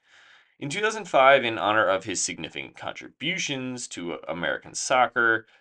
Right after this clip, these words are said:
the U S Open Cup was renamed Lamar Hunt U S Open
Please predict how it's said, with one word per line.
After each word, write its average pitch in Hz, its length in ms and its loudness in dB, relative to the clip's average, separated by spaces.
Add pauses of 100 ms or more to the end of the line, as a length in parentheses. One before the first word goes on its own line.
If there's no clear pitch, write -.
(100)
the 131 80 -12
U 202 140 -2
S 202 160 -2
Open 90 340 -6
Cup 143 520 2
was 104 520 -2 (120)
renamed 123 800 -8
Lamar 101 480 2
Hunt 170 560 0
U 92 180 -4
S - 140 -6
Open - 240 -12